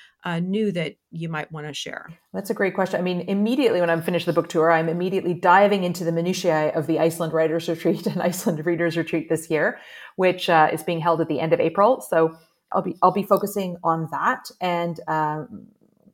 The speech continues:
Speaker 2: I have various other commitments as well this year as First Lady, uh, state visits, uh, visits within the country, et cetera, et cetera. Um, and I do a lot of work also promoting Iceland as a sort of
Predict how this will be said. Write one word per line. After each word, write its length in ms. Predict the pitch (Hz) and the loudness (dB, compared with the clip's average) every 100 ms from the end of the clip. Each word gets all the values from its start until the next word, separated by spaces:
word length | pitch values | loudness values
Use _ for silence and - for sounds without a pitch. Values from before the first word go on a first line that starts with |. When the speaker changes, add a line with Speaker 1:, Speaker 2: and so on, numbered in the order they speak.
| - | -10
Speaker 2:
I 40 | |
have 200 | - 170 | -8 -2
various 400 | 175 165 175 175 - | 0 2 0 -4 -6
other 160 | 165 | -4
commitments 460 | 160 165 160 165 165 | -4 -6 -4 -6 -6
as 100 | 156 | -4
well 160 | 151 | -2
this 220 | 151 156 170 | -2 -4 -2
year 180 | 156 | -2
as 220 | 151 156 - | -2 -4 -6
First 260 | 190 - | -12 -8
Lady, 460 | 220 226 214 202 - _ _ - | -4 -2 0 -2 -4 _ _ -8
uh, 240 | 143 151 | -6 -6
state 380 | - - 165 160 | -8 0 0 2
visits, 640 | 170 165 170 151 - - - | -2 2 2 2 -2 -12 -10
uh, 380 | 156 156 147 156 | -8 -6 -6 -6
visits 320 | 156 151 151 | -6 -6 -8
within 200 | - 151 | -10 -10
the 80 | 147 | -10
country, 500 | - 156 - 151 143 | -10 -12 -8 -6 -6
et 140 | - - | -12 -14
cetera, 300 | - - 156 | -12 -10 -10
et 100 | - | -8
cetera. 300 | 190 202 294 - _ _ _ - | -8 -6 -6 -6 _ _ _ -2
Um, 380 | 165 160 160 147 | 0 2 0 -2
and 140 | 160 | -2
I 60 | 170 | -2
do 180 | 196 240 | 0 2
a 20 | |
lot 160 | 196 | 2
of 140 | 180 165 | 2 0
work 400 | 170 175 175 - | 2 2 2 0
also 320 | 165 165 170 | 0 2 0
promoting 500 | 165 175 160 160 156 | 0 -4 0 0 0
Iceland 560 | 151 156 156 156 147 151 - | -2 -4 -4 -6 -6 -6 -4
as 220 | 151 147 | -2 -2
a 140 | 143 | -6
sort 160 | 151 | -6
of 80 | 147 | -8